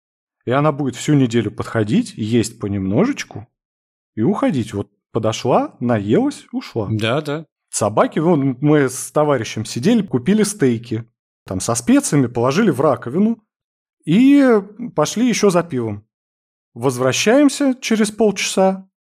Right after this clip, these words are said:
Speaker 1: а там было два килограмма мяса с костями.
Speaker 2: <laughs> Два килограмма мяса с костями.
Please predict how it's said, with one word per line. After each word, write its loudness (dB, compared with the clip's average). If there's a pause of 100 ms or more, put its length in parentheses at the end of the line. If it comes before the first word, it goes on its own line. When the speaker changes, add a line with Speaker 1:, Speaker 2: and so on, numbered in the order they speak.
(340)
Speaker 1:
а -4
там 2
было 0
два -2
килограмма 0
мяса 0
с -12
костями. -4 (120)
Speaker 2:
<laughs> -20
Два 0
килограмма -4 (100)
мяса -4
с -16
костями. -10